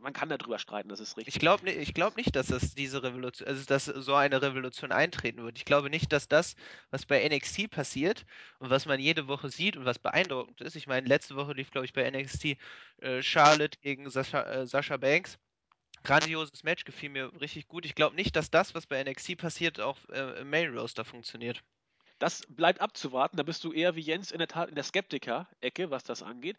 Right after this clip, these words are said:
Speaker 1: Aber unterstellen wir mal, es funktioniert doch. Kö-, könnte ja sein. Das ist nur mal so ein, so ein hypothetisches, äh, Szenario.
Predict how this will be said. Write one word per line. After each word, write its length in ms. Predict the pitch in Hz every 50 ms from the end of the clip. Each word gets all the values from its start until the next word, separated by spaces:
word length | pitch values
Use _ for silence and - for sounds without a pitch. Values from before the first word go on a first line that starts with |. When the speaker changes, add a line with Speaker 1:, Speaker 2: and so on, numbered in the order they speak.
| - - -
Speaker 1:
Aber 160 | 170 - 151
unterstellen 560 | - - 156 151 - - 180 196 254 277 226
wir 120 | 147 139 127
mal, 260 | 120 127 185 226 - -
es 220 | - 180 - - -
funktioniert 600 | - - 208 247 226 - - 185 185 202 196 - -
doch. 260 | - - - - - _ _ _ -
Kö-, 160 | - - -
könnte 220 | - 226 233 202
ja 100 | 190 170
sein. 220 | 151 151 117 107 101
Das 100 | 107 139
ist 120 | 131 -
nur 80 | 175 180
mal 100 | 170 147
so 100 | 156 160
ein, 80 | 156
so 120 | 139 147 143
ein 260 | 139 131 120 - - -
hypothetisches, 800 | - 160 160 147 - - 160 175 - 113 - 104 101 - - - -
äh, 400 | 101 101 104 87 69 58 - 87
Szenario. 720 | - - - 107 101 101 101 104 98 104 107 139 185 214